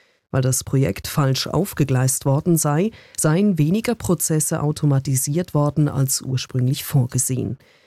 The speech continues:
Dies werde zu Mehrkosten führen, heißt es im Bericht der Finanzkontrolle. Die Arbeitsprozesse für die beschleunigten Asylverfahren seien dadurch aber nicht gefährdet, teilt das Staatssekretariat für Migration mit.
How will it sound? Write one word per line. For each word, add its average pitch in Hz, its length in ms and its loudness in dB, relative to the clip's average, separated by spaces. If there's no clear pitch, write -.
Dies 143 160 -2
werde 156 320 2
zu 208 220 -4
Mehrkosten 190 840 0
führen, 131 520 0
heißt 127 280 -4
es 139 180 -4
im 139 180 0
Bericht 147 380 -2
der 127 100 0
Finanzkontrolle. 123 1000 -2
Die 151 80 4
Arbeitsprozesse 180 960 0
für 226 120 0
die 202 160 0
beschleunigten 190 640 0
Asylverfahren 175 920 0
seien 151 320 0
dadurch 139 400 0
aber 160 160 0
nicht 185 340 0
gefährdet, - 680 -2
teilt 123 260 2
das 123 180 0
Staatssekretariat 131 1080 0
für 135 140 0
Migration 135 760 2
mit. - 300 -2